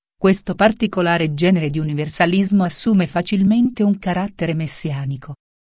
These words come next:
Benché lo spirito missionario possa agire da forza motrice della creatività e dello sviluppo, esso si trasforma facilmente in presunzione. Come hanno sottolineato molti storici,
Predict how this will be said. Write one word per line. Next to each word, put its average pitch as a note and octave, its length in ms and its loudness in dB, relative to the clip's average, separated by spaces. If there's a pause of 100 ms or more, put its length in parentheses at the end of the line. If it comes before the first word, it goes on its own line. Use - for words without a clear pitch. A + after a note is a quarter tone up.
(160)
Benché F3 460 -2
lo C#3 100 -4
spirito G#3+ 540 0
missionario G#3+ 800 0
possa G#3 400 0
agire F#3 360 0
da D#3 120 -2
forza E3+ 500 0
motrice G#3 600 0
della D#3 240 -2
creatività F3+ 760 0
e G3+ 60 4
dello E3 240 0
sviluppo, D#3+ 560 -6 (180)
esso C4+ 440 -2
si F#3+ 180 -4
trasforma F3 640 -2
facilmente F3 720 -2
in C#3 160 -6
presunzione. D3 840 -4 (640)
Come F#3+ 260 6
hanno E3+ 220 2
sottolineato F#3 1000 0
molti B3+ 400 4
storici, F#3+ 600 2